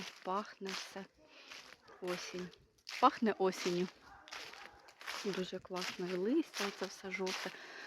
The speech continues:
На камеру, звісно, воно не передає. Ну, вже оце зелене, от що я зараз дивлюсь в камеру, воно зелене. А насправді воно вже з таким, е, з такою жовтизною вже. Багато жовтого. Вже й опадає.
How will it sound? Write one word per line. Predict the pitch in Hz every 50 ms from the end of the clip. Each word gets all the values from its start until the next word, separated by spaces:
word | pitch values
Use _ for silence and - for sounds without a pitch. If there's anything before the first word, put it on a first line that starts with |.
| - - - - - - -
На | 196 190
камеру, | - - 190 185 190 185 185 -
звісно, | - 190 185 190 190 - - 190
воно | 190 190
не | 190 190 190
передає. | - - 202 202 190 185 214 220 233 269 320 - - - - - - - - _ -
Ну, | 208 202 202
вже | 208 202 220 214 190
оце | 202 196 - - 214 196
зелене, | 190 196 208 196 208 233 294 392 392 294 226 208 - - - - -
от | - 190 -
що | - - 202
я | 185 185
зараз | 185 196 190 180 180 170
дивлюсь | 175 180 175 180 180 -
в | -
камеру, | - 180 175 175 175 170
воно | 175 180 190 202
зелене. | 202 202 190 180 175 165 165 170 170 - - - - - - - - _ _
А | - 196
насправді | 202 202 196 - - - 226 220 247 247 220 220
воно | 196 190 185 190
вже | 190 185 185
з | 175 - -
таким, | - - - - 185 180 175 180 - - -
е, | 185 180 175 180 180 180
з | 175 - -
такою | - - - 202 196 196
жовтизною | 185 185 202 190 - - 214 208 196 208 190 185 175 175 170 175 175 214
вже. | 226 170 - 190 180 - - - - - - - - - - - - - - - - - - - - - - _ - - - -
Багато | 208 208 196 196 208 196 - - 190
жовтого. | - 233 269 311 330 - - 254 240 247 233 - - - - - - - - - - - - - - - - - - - - _ _ _ _ _ - - - - - _ -
Вже | 185 180 175
й | 170 160
опадає. | 175 - - - 175 170 165 208 220 277 339 294 247